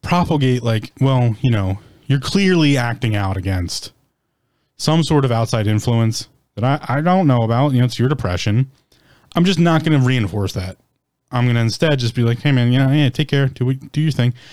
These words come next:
and just walk away." That's where the Mongolian Empire was the most powerful.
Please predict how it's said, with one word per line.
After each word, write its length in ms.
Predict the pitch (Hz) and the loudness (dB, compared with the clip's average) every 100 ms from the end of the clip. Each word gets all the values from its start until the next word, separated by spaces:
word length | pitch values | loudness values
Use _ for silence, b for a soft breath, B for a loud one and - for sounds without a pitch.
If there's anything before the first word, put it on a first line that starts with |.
| B B | B B
and 80 | 214 | -2
just 120 | 320 | 0
walk 180 | 320 311 | 0 0
away." 260 | 330 330 - _ _ _ _ _ _ _ _ _ _ _ _ _ _ _ _ _ _ _ _ _ _ _ _ _ - | 0 0 -4 _ _ _ _ _ _ _ _ _ _ _ _ _ _ _ _ _ _ _ _ _ _ _ _ _ -4
That's 460 | 127 185 208 - | 0 2 0 -2
where 640 | 135 135 127 120 117 110 101 b b _ _ _ _ _ _ _ _ _ _ _ _ _ _ _ _ _ _ - | 0 2 2 2 0 -2 -4 b b _ _ _ _ _ _ _ _ _ _ _ _ _ _ _ _ _ _ -6
the 320 | 113 120 113 | -2 0 2
Mongolian 460 | 110 113 120 113 | 2 0 0 0
Empire 400 | 123 120 113 98 | 0 -2 -2 -2
was 160 | 95 98 | -2 -2
the 60 | 98 | 0
most 200 | 92 - | -2 -4
powerful. 520 | 95 92 - 127 | -6 -6 -10 -12